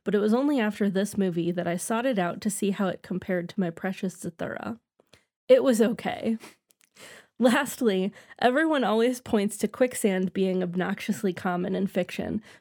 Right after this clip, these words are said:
but I'm starting to think dumbwaiters are up there too.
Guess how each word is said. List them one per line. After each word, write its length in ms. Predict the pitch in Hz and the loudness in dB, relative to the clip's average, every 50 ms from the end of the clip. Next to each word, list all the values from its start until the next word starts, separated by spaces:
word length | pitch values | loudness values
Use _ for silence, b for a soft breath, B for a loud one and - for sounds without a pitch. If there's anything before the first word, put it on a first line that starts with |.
| B | B
but 100 | - 202 | 0 2
I'm 120 | 208 208 220 | 2 2 2
starting 440 | 214 - - 277 302 330 359 359 320 | 0 2 2 2 4 4 4 2 2
to 60 | 277 | 0
think 360 | - - 269 254 233 226 _ | 0 0 0 0 0 0 _
dumbwaiters 680 | - 196 196 202 190 190 180 185 170 180 170 175 170 196 | 0 2 4 4 4 4 2 2 2 0 0 0 0 -2
are 140 | 180 - | -2 -2
up 180 | 180 185 - - | -2 -4 -4 -2
there 220 | - 175 170 165 | -2 -2 0 -2
too. 480 | - - - 175 - - - - 226 226 | -4 -4 -6 -6 -4 -4 -4 -6 -6 -8